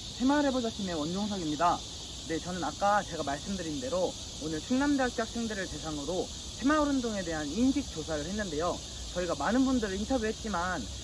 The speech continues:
이제 유튜브 게재하는 거에 대해서 반감을 가지시는 분들이 좀 있으셔서 그런 분들을 제외하고는 이제 세 분의 인터뷰를 진행을 했는데요.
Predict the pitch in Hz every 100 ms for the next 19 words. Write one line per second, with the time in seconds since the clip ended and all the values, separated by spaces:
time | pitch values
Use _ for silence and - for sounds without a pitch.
0 | - - - 143 139 190 285 226 233 220
1 | 208 175 - - - 190 214 240 240 220
2 | 196 175 160 156 156 156 170 139 - 175
3 | 180 175 - 165 170 185 175 165 156 160
4 | 127 - - 143 202 185 - - - 208
5 | 233 247 240 220 196 156 165 170 233 262
6 | 233 139 - 240 285 269 233 226 190 160
7 | - 127 147 208 202 151 185